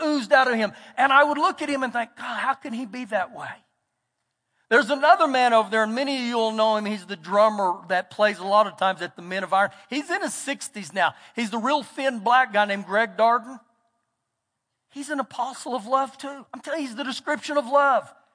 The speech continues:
All the years I was around Greg, I would see love. Now, right here in this church, I begin to witness people. And I watch their character, I watch their nature.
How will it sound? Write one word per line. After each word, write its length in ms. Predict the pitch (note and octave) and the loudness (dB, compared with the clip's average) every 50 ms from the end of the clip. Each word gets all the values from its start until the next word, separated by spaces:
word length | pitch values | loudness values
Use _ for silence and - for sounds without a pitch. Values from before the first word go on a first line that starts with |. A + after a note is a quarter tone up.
| _ _ _ _ _ - _ | _ _ _ _ _ -2 _
All 240 | - D4+ E4+ G4 G4 | 10 10 10 10 10
the 120 | F4+ F#4+ E4 | 6 2 2
years 380 | F4 F#4 F#4 F#4 F4+ D#4+ - | 4 6 6 6 6 4 4
I 160 | D4 C#4+ E4 | 6 6 6
was 240 | F4+ E4+ D4+ B3+ B3 | 6 4 0 -2 -2
around 380 | D4+ C#4+ C#4+ D4+ E4+ D4+ C#4+ A3 | -2 0 2 4 4 4 2 0
Greg, 340 | G3 G#3+ A#3 A3+ A3+ G#3+ A#3 | 0 0 2 2 2 2 4
I 120 | A3+ A3 | 4 4
would 180 | A3+ A#3 A#3 - | 2 0 -4 -8
see 240 | - - B3 B3 A3+ | -10 -12 -10 -8 -4
love. 340 | A3+ B3+ B3 C4 - - - _ _ _ _ _ _ _ _ _ _ _ _ _ _ _ _ _ _ _ _ _ _ _ _ _ _ | -4 -4 -2 -2 -6 -8 -10 _ _ _ _ _ _ _ _ _ _ _ _ _ _ _ _ _ _ _ _ _ _ _ _ _ _
Now, 180 | - B3+ C4 C4+ | 6 6 8 8
right 220 | C#4+ D4+ E4+ F#4 | 8 8 8 8
here 160 | E4+ E4 F4 F4 | 8 6 4 4
in 80 | E4+ | 4
this 220 | F#4 F4+ - - - | 2 -2 -4 -6 -8
church, 640 | - - G#3+ F3+ B2+ - - _ - - - - - - _ _ _ _ _ _ _ _ _ _ _ _ _ _ _ _ _ _ | -4 -2 0 0 -2 -2 -8 _ -18 -18 -18 -18 -18 -20 _ _ _ _ _ _ _ _ _ _ _ _ _ _ _ _ _ _
I 140 | - A3 B3+ | 4 4 4
begin 460 | A#3 G3+ C4 G#3+ F#3 B3 C4+ C#4 A#3 | 4 2 -4 -6 -4 -2 -2 -2 -2
to 80 | A#3 B3 | -2 -4
witness 440 | G#3+ B3 C4+ - B3+ C4 A#3+ - - | -2 -2 -2 -2 -2 -4 -6 -6 -8
people. 460 | - - - - - _ - - - _ _ _ _ _ _ _ _ _ _ _ _ _ _ _ _ _ - | -10 -12 -12 -12 -14 _ -20 -20 -20 _ _ _ _ _ _ _ _ _ _ _ _ _ _ _ _ _ 2
And 160 | B3 B3+ B3 | 4 6 8
I 140 | B3 A#3+ A#3+ | 8 8 6
watch 460 | B3 B3+ C4+ C#4+ D#4 - - - - | 6 8 8 8 8 6 2 -4 -2
their 200 | D4 D#4+ D4 B3 | 0 0 0 0
character, 640 | - - C#4+ C#4 C#4 D4 D4 A#3+ A#3 - E4 C#4 B3+ | 0 2 4 6 6 6 4 2 0 0 4 6 6
I 120 | A#3 A3+ | 6 6
watch 380 | A3 A#3 B3 B3 A#3+ - - - | 6 4 4 4 2 -2 -6 -6
their 140 | B3 A#3+ | -4 -4
nature. 560 | A#3 A#3 B3 B3+ B3 A#3+ A#3+ - - - A#2+ | -2 -2 -2 -2 -4 -6 -10 -14 -16 -16 -18